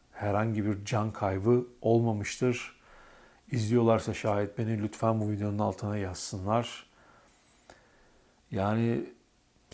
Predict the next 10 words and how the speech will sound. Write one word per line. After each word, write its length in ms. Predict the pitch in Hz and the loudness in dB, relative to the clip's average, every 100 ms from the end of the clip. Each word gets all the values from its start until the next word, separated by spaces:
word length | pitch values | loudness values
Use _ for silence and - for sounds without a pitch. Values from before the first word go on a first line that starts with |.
| - | -20
çok 240 | - 120 120 | -6 -6 0
fazla 240 | 127 123 | 2 2
söylenecek 480 | 120 131 127 127 123 | 4 4 4 2 -4
bir 60 | - | -4
şey 200 | 139 151 | 2 6
yok. 480 | 135 120 - - - - _ _ _ _ - | 6 4 -2 -14 -18 -20 _ _ _ _ -12
Öte 200 | - 131 | -4 0
yandan 340 | 127 123 123 | 2 2 0
tabii 280 | 117 123 117 | 2 2 2
ki 400 | - 127 127 - | 2 2 2 0